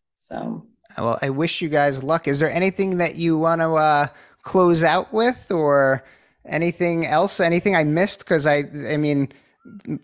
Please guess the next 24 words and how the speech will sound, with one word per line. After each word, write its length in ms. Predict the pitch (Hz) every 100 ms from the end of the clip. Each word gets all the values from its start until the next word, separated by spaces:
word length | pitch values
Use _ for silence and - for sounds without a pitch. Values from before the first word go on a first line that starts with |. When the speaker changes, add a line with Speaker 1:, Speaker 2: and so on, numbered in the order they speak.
| -
Speaker 2:
my 260 | 156 165
platform 580 | 165 180 175 - 190 185
is 120 | 170
your 140 | 170 185
platform, 540 | 160 131 - 143 131
as 240 | 127 120
they 160 | 120 117
Speaker 1:
Thank 260 | - 160 165
Speaker 2:
say. 80 |
Speaker 1:
you. 380 | 160 156 156 156 202
Yeah, 140 | 320
just, 260 | 285 330 262
um, 220 | 247 220
you 80 | 208
know, 140 | 214
get 140 | 214
out 160 | 214 208
and 120 | 202
vote 240 | 202 214 -
for 160 | 214
Salnick, 720 | 208 - 190 185 185 185 190
Lacko, 540 | 175 165 160 165 160 160
and 240 | 156 151
Pizane. 800 | 156 151 147 165 180 190 196 208